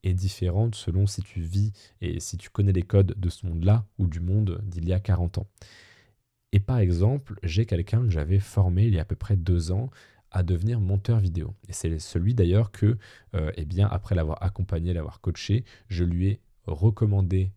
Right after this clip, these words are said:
des clients pour qu'ils créent leurs Reels, donc des, euh, entrepreneurs de prestige dont Antoine B M, Yomi Denzel, et cetera. Je l'ai moi-même,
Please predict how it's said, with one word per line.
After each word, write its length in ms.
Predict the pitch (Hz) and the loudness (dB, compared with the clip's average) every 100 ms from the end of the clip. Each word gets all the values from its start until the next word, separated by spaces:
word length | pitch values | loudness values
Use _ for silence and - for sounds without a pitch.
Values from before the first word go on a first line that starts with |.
| _ | _
des 220 | 82 95 | -4 -2
clients 340 | 98 90 87 90 | -2 -2 0 0
pour 140 | - | -4
qu'ils 180 | - 82 | -8 -8
créent 220 | - - | -6 -4
leurs 200 | 87 78 | -2 -2
Reels, 320 | 80 135 123 | -2 0 0
donc 220 | 82 76 73 | -2 -6 -8
des, 240 | 85 87 | -4 -4
euh, 320 | 82 107 107 | -4 -6 -4
entrepreneurs 480 | 82 - - 87 98 | -4 -2 -2 0 2
de 80 | 80 | 0
prestige 560 | - - - - 101 | -4 -10 -10 -2 0
dont 140 | 87 78 | 0 -2
Antoine 420 | 78 - 85 80 | -6 -4 -4 -4
B 60 | 76 | -4
M, 320 | 76 85 87 | -2 -2 -2
Yomi 240 | 82 80 | -2 -4
Denzel, 400 | 78 78 76 87 | -4 -6 0 0
et 40 | 82 | 0
cetera. 520 | 90 - 73 95 135 - - - | -4 -6 -2 -2 -2 -6 -20 -18
Je 120 | - | -6
l'ai 100 | 87 | -4
moi-même, 560 | 85 104 107 110 110 87 | 0 2 4 4 2 0